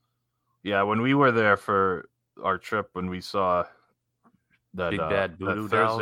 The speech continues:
Speaker 2: or
Speaker 1: night
Speaker 2: whatever.
Speaker 1: Well, we didn't watch
Speaker 2: That's one of
Speaker 1: them,
Speaker 2: the
Speaker 1: but
Speaker 2: days, yeah.
Speaker 1: the first day we went to Epcot,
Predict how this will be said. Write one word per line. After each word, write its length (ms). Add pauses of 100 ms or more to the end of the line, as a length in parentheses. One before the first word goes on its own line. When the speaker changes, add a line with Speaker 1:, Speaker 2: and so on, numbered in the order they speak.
Speaker 2:
or 40
Speaker 1:
night 60
Speaker 2:
whatever. 380
Speaker 1:
Well, 120
we 100
didn't 180
watch 300
Speaker 2:
That's 20
one 100
of 80
Speaker 1:
them, 80
Speaker 2:
the 40
Speaker 1:
but 120
Speaker 2:
days, 140
yeah. 140
Speaker 1:
the 80
first 400
day 140
we 120
went 140
to 100
Epcot, 500